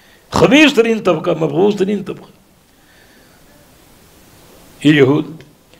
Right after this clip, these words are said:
تو میں بتا، بات یہ کر رہا ہوں کہ علماء کا مقام کیا ہے۔ انبیاء کی وراثت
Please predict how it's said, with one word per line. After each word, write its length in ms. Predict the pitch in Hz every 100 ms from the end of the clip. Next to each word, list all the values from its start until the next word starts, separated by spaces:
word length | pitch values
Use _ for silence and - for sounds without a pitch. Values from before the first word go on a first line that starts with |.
| _ _ _ -
تو 120 | 170
میں 140 | 165
بتا، 200 | 156 190
بات 320 | 185 170 214 220
یہ 100 | 262
کر 160 | 240
رہا 140 | 208 247
ہوں 180 | 285 285
کہ 100 | 269 - _ _ _ _ _ _ _ _ -
علماء 440 | 202 196 202 247
کا 140 | 277 277
مقام 440 | 240 208 240 233
کیا 120 | 175
ہے۔ 160 | - - - _ _ _ _ _ _ _ _ _ -
انبیاء 460 | 175 170 180 202 240
کی 80 | 247
وراثت 640 | 190 180 214 202 214 220